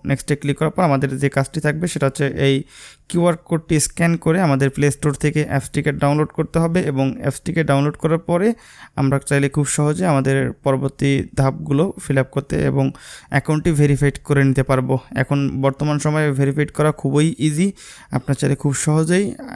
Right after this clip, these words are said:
একটা ন্যাশনাল আইডি কার্ড সহ অন্যান্য যে ভেরিফাইড অপশনগুলো রয়েছে এগুলোর মাধ্যমে কিন্তু খুব সহজেই আমরা এক দুই মিনিটের মধ্যেই কিন্তু ভেরিফাইড করে নিতে পারি।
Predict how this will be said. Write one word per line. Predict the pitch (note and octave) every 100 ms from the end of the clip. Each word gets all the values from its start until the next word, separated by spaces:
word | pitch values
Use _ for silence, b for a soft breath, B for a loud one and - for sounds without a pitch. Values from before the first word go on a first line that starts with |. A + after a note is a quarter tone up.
| - -
একটা | C3 - - C4+ -
ন্যাশনাল | C3+ - D3
আইডি | C#3 C3+ C3+
কার্ড | C#3+ C#3
সহ | - C3+ C3+ D#3 B B B -
অন্যান্য | C3+ C#3 C#3+ C3+
যে | C#3 C#3 D#2+ C3+
ভেরিফাইড | C#3 C3+ D3 -
অপশনগুলো | C#3 C3+ F3 E3+ D#3 D3+
রয়েছে | D3 C#3 E3 -
এগুলোর | C3 C#3 D3
মাধ্যমে | D3+ C#3+ C#3+ D3
কিন্তু | D3 C#3+ C#3
খুব | C#3
সহজেই | - C#3 C#3+ F3 G3+ B B B
আমরা | B2+ C3 C3
এক | - C3+ C3
দুই | D3
মিনিটের | D3 C#3+ D3
মধ্যেই | C#3 C#3 C#3+
কিন্তু | D3 D3 F#3+
ভেরিফাইড | C#3 C3 C3 C3 -
করে | C3+ C3
নিতে | C3 C3
পারি। | C3 C3